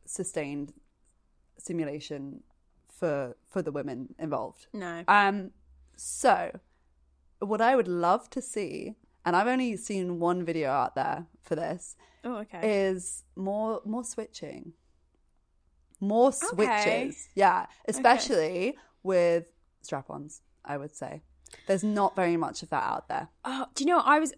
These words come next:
Speaker 2: gonna go wrong, 'cause I was like, "I've seen loads of
Speaker 1: <laughs> Wrong.
Speaker 2: switches," but no, not with, not
Speaker 1: Not
Speaker 2: with
Speaker 1: with strap-on.
Speaker 2: strapping.
Speaker 1: No.
Speaker 2: Yeah.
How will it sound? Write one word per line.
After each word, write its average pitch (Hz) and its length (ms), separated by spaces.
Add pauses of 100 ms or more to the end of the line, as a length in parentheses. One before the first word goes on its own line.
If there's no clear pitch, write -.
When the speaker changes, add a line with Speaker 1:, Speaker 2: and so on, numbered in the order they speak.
(160)
Speaker 2:
gonna 240 160
go 214 180 (100)
wrong, 214 580 (100)
'cause 311 140
I 285 60
was 508 100
like, 320 100
"I've 415 160 (140)
seen 330 160
loads 403 240
of 466 80
Speaker 1:
<laughs> 640 140
Wrong. 415 200
Speaker 2:
switches," 311 200
but 220 160
no, 285 280
not 269 260
with, 277 220
not 247 140
Speaker 1:
Not 254 160
Speaker 2:
with 233 80
Speaker 1:
with - 20
strap-on. 240 260
Speaker 2:
strapping. 190 300
Speaker 1:
No. 214 140
Speaker 2:
Yeah. 196 460